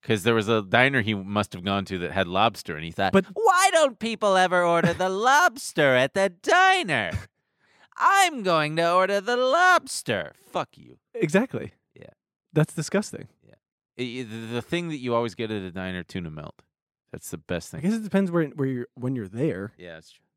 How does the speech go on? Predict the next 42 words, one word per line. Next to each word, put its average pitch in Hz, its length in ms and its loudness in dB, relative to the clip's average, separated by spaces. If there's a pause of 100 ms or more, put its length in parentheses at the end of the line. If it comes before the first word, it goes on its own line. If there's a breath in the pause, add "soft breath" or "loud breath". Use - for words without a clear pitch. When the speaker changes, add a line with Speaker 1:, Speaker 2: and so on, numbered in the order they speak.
(120)
Speaker 2:
Pancakes. 139 580 0
Speaker 1:
Pancakes 131 260 -6
or 110 100 -6
a 90 40 -10
tuna 85 260 -14
melt. - 220 -20 (360)
Those 98 220 -2
are 104 40 -4
the 95 200 -2
only, 87 400 -6 (120)
and 110 160 4
Speaker 2:
Sure. 120 80 2
Speaker 1:
a - 40 -4
cup - 180 2
of 107 80 -4
coffee. 85 460 0 (360)
Oh, 85 180 -2 (140)
coffee's 123 380 2
always 90 260 4
best 80 500 -2 (640)
from 85 180 -8
a 78 40 -6
diner 76 380 -8
with 76 160 -16
a - 60 -10
thick - 400 -10
old 71 220 -10
mug. 71 240 -20 (1120)
Thicker 127 240 4
than 87 220 0
Nicki 85 240 -6
Minaj, 73 180 -10
Speaker 2:
I 76 260 -6
don't 160 100 4
Speaker 1:
these 151 80 -6
Speaker 2:
drink 147 160 -2
Speaker 1:
mugs. - 40 -8 (200)
Speaker 2:
coffee, 113 100 -10
so 113 180 -8
I 113 140 -6
don't, 110 420 -12
uh, 101 360 -14